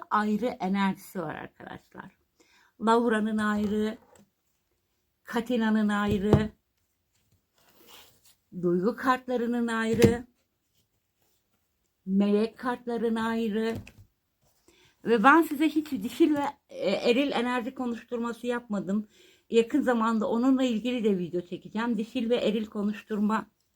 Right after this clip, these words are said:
kartların enerjisi ayrı. Şaman destesinin ayrı, ayrı da ayrı. Yani <laughs> bende kartlarda bolluk var. Hepsinden tek tek size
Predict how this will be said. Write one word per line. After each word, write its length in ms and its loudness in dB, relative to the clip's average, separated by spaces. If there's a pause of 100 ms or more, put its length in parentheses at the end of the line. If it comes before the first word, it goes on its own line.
(160)
kartların 540 0
enerjisi 600 -2
ayrı. 460 0 (1800)
Şaman 580 6
destesinin 680 0
ayrı, 420 -2 (120)
ayrı 460 6
da 60 6
ayrı. 400 4
Yani 400 4
<laughs> 0 -
bende 520 0 (180)
kartlarda 640 -2
bolluk 440 0
var. 200 6 (880)
Hepsinden 560 2
tek 280 2
tek 200 -4
size 420 0